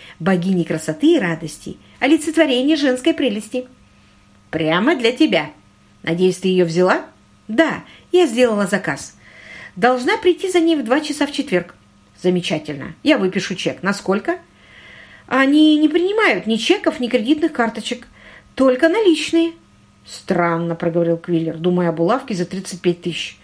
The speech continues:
«Ну, это не имеет значения. Я сниму деньги утром в четверг и привезу тебе в библиотеку. Или лучше прямо в отель к двум часам?» «Так сколько?» «Восемьсот». «Всего-то?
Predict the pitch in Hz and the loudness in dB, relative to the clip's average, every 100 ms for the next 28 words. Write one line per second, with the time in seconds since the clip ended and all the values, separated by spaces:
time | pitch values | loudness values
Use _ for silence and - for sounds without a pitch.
0 | - - - - 285 339 285 285 262 247 | -20 -20 -20 -6 0 4 4 2 2 2
1 | 220 185 180 - 160 156 175 320 311 254 | 2 0 -2 -2 -4 -4 0 0 2 0
2 | 226 220 196 185 285 220 202 - 202 330 | 0 0 0 2 2 0 -2 -4 0 0
3 | 370 - 202 196 202 269 285 196 175 175 | 0 -4 -2 -2 0 0 0 0 0 0
4 | 170 165 143 - 147 - - - - 214 | 0 0 -6 -10 -14 -16 -20 -20 -4 2
5 | 226 240 247 254 254 247 254 427 494 254 | 2 2 0 2 2 2 0 2 0 -2
6 | 196 190 190 175 160 110 - _ _ _ | -2 -2 -2 -4 -6 -6 -16 _ _ _
7 | _ _ _ _ _ _ _ _ - 196 | _ _ _ _ _ _ _ _ -6 -6
8 | - - 294 - 156 - _ _ 226 339 | -2 0 0 -2 -12 -16 _ _ -2 2
9 | 311 - 175 156 - _ _ _ _ _ | 0 0 -2 -2 -8 _ _ _ _ _
10 | - _ _ - - 349 339 349 339 302 | -20 _ _ -4 2 4 4 2 2 -2